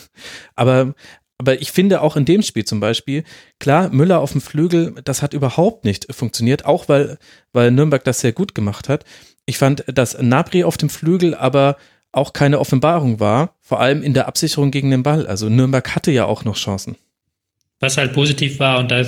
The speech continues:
Speaker 2: kannst du dann wieder einerseits kritisieren die Anfangsausstellung, aber andererseits auch die Wechsel dann wieder loben.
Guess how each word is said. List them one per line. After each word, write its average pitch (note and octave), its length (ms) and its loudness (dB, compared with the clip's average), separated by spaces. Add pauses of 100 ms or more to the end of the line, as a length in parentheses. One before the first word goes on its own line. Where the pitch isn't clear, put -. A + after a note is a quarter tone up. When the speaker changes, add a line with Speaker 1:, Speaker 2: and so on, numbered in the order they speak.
(140)
Speaker 2:
kannst B2+ 220 -6
du B2+ 40 -8
dann A#2 200 -4
wieder A2+ 340 -4 (640)
einerseits C3+ 500 0
kritisieren B2 480 0
die A#2 80 -4
Anfangsausstellung, D3 880 -2
aber A#2+ 160 -2
andererseits B2 340 -2
auch B2+ 80 -6
die B2 160 -8
Wechsel B2+ 300 -8
dann A#2+ 120 -2
wieder A2+ 160 -4
loben. D3 460 -2